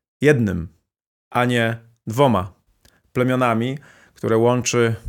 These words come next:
no właściwie nie wiadomo to co, może wspólny budżet tylko, co do którego i tak są kłótnie. W związku z tym chciałbym się nad tym pochylić. Więc jeszcze raz, o co chodzi?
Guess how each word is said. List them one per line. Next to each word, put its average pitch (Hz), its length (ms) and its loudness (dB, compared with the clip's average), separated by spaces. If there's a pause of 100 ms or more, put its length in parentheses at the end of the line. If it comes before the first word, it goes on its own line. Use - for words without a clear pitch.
(120)
no 110 80 -6
właściwie 110 340 -6
nie 107 100 -2
wiadomo 104 320 -2
to 95 260 -6 (180)
co, 98 320 -4
może 90 200 -8
wspólny 104 360 -6
budżet 92 420 -6
tylko, 95 380 -10
co 104 140 -8
do 104 100 -4
którego 104 260 -6
i 104 60 -4
tak 98 200 -6
są 98 300 -10
kłótnie. - 380 -8 (480)
W - 40 -10
związku 170 220 0
z 202 60 0
tym 208 120 2
chciałbym 180 320 2
się 156 260 2
nad 135 160 -4
tym 127 120 -4
pochylić. 110 440 -6
Więc 160 140 0
jeszcze 185 220 0
raz, 90 380 0 (180)
o 185 100 2
co 160 140 2
chodzi? 107 300 -2